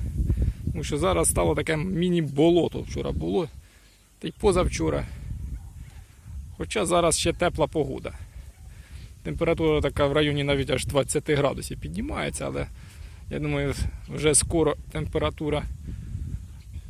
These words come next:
опуститься до рівня і буде поступово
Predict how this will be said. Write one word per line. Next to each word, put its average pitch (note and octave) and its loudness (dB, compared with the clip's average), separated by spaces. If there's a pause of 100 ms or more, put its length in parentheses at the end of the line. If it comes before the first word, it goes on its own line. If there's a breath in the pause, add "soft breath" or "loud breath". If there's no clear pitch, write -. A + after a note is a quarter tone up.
(380 loud breath)
опуститься F3+ 2
до F3 6
рівня F#3 4 (1120 loud breath)
і E3 -10
буде D#3 0 (1160 loud breath)
поступово E3+ 2